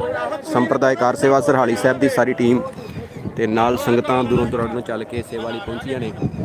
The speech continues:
ਤੁਸੀਂ ਵੇਖ ਸਕਦੇ ਹੋ, ਅੱਜ ਸਵੇਰੇ ਹੀ ਇੱਥੇ ਸੇਵਾ ਆਰੰਭ ਹੋਈ ਏ ਤੇ ਦੂਰ ਤੱਕ ਸੰਗਤਾਂ ਜਿਹੜੀਆਂ ਨੇ, ਉਹ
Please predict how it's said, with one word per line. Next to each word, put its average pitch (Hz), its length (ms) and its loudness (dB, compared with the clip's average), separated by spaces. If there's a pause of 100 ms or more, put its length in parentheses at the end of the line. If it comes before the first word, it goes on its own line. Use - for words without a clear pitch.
(400)
ਤੁਸੀਂ - 200 -4
ਵੇਖ 123 180 -4
ਸਕਦੇ 139 320 -2
ਹੋ, 139 120 0 (880)
ਅੱਜ 123 140 0
ਸਵੇਰੇ 127 340 2
ਹੀ 151 140 6
ਇੱਥੇ 139 220 2
ਸੇਵਾ 127 220 2
ਆਰੰਭ 135 240 0
ਹੋਈ 117 240 0
ਏ 110 100 -2 (560)
ਤੇ 117 100 -6
ਦੂਰ 151 420 -2
ਤੱਕ 127 320 -6 (680)
ਸੰਗਤਾਂ 120 320 -2
ਜਿਹੜੀਆਂ 131 340 0
ਨੇ, 123 120 0
ਉਹ 123 180 0